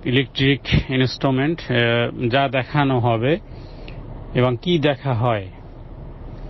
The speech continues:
কি প্রদর্শনী হবে, তার উপর ভিত্তি করেই মূলত শরিয়াতের ফয়সালা নির্ধারিত হবে। তবে, আহ, আজকাল এটি,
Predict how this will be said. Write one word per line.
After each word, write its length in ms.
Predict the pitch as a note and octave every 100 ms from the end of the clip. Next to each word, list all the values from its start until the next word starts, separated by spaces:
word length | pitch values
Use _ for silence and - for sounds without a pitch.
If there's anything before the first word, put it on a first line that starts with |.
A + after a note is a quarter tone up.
| - - - - - - - - - -
কি 120 | D3+
প্রদর্শনী 640 | - C#3 D#3+ D3 E3 D#3
হবে, 220 | B2+ B2 C#3
তার 180 | D3+
উপর 240 | D#3+ D#3+ D3
ভিত্তি 340 | B2+ B2 D3
করেই 240 | C3+ C3+ D3+
মূলত 500 | B2 A#2+ A#2 A2+ A2+
শরিয়াতের 680 | A#2+ - A#2 A#2 A2+ A#2 A2+ - - - - - -
ফয়সালা 460 | B2 A#2 B2 A2+ A2+
নির্ধারিত 600 | A2 G#2 G#2+ A2+ G#2+ A2+
হবে। 280 | G#2 G2+ G2 - - - - - - - - - - - - - - - - - - - - - - - - - - - - - - - -
তবে, 440 | D#3 D3+ D#3+ D#3 C#3+ - - - - - - - - -
আহ, 420 | B2 A#2+ A#2+ A#2
আজকাল 520 | C#3 A#2+ E3 C#3+ D#3 E3
এটি, 460 | C3 A#2+ C3+ C3+